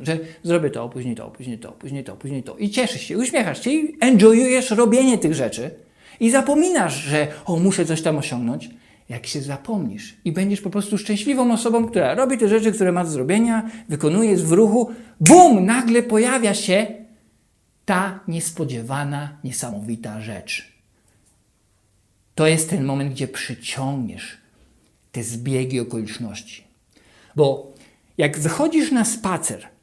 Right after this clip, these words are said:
bo coś ci nie wyszło i w twojej głowie przychodzi myśl, o, chyba mi nie wyszła ta rzecz, żebym się czuł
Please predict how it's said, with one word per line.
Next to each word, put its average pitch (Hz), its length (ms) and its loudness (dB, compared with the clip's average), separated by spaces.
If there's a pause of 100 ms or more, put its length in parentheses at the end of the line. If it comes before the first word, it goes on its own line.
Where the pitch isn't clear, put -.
(1120)
bo 147 160 0
coś 208 220 2
ci 214 160 2
nie 180 140 4
wyszło - 500 -4 (400)
i 147 80 -2
w - 100 -2
twojej 262 260 2
głowie 190 400 6
przychodzi 175 480 0
myśl, 165 320 -2 (560)
o, 127 400 -6 (100)
chyba 139 320 -6
mi 127 140 -4
nie 107 140 -6
wyszła 123 360 -8
ta 113 160 -14
rzecz, 104 540 -14 (280)
żebym 120 260 -6
się 113 140 -10
czuł 131 400 -8